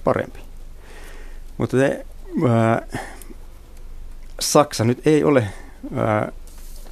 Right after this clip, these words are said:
näytä olevan halukas ottamaan tätä veturin roolia. Päinvastoin, ää, Saksa myös säästää, vaikka Saksan nimenomaan pitäisi tässä toimia. Et,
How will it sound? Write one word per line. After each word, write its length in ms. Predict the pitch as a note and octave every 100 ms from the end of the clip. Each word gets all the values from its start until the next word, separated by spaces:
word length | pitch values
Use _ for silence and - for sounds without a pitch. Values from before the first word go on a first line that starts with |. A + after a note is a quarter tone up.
| - - -
näytä 280 | B2 A#2+ -
olevan 340 | A#2+ G#2+ G#2+
halukas 480 | A2 G#2+ G2+ G2 - - - - - - - -
ottamaan 440 | A#2 - G#2 G2+
tätä 200 | G2+ G#2
veturin 420 | G#2+ - - G2+
roolia. 300 | G#2 G#2+ G#2
Päinvastoin, 720 | G#2 A2+ A2 A#2 - A2 A2 - - - - - - - - - - - - F4+
ää, 320 | F#3 A2 A#2 - - - - -
Saksa 420 | - A#2+ - A2+
myös 440 | C3+ A2+ F2+ - - - -
säästää, 520 | - A2 F2+ - - -
vaikka 220 | G2 -
Saksan 440 | - G#2+ - G#2 - - -
nimenomaan 600 | B2 A#2 G2+ G#2 A2 G2+
pitäisi 520 | G2 G#2 A2 F#2 G#2+ - -
tässä 220 | G#2+ G#2
toimia. 320 | - G#2+ F#2+
Et, 80 | F#2+